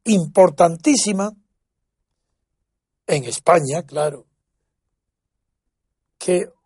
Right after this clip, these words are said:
un pequeñísimo y pobre concejal de un pequeñísimo ayuntamiento catalán que pertenece a la cup, el concejal, no el ayuntamiento,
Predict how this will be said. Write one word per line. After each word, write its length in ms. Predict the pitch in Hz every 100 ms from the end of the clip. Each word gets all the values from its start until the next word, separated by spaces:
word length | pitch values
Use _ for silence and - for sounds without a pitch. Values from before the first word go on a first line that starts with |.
| _ _
un 200 | - 262
pequeñísimo 1120 | - - 214 202 190 214 277 - 202 185 214 - _ _
y 140 | - 175
pobre 500 | 147 262 269 180 175 _ _ _ _ _ _ _ _ _ _ _ _ _ _ _ _ _
concejal 720 | - 196 165 185 156 254 240
de 80 | 170
un 160 | 247 262
pequeñísimo 1040 | - 214 208 196 254 320 277 - 185 185
ayuntamiento 680 | 180 214 196 190 214 190 185
catalán 500 | 233 208 208 220 220 _ _ _ _ _ _ _ _
que 160 | 151
pertenece 520 | 143 156 160 190 185
a 60 | 233
la 140 | 196
cup, 180 | 160 202 - -
el 160 | 139
concejal, 600 | - 175 170 143 180 226 - _ _
no 220 | 143 139
el 60 | 139
ayuntamiento, 720 | 131 131 131 143 180 185 -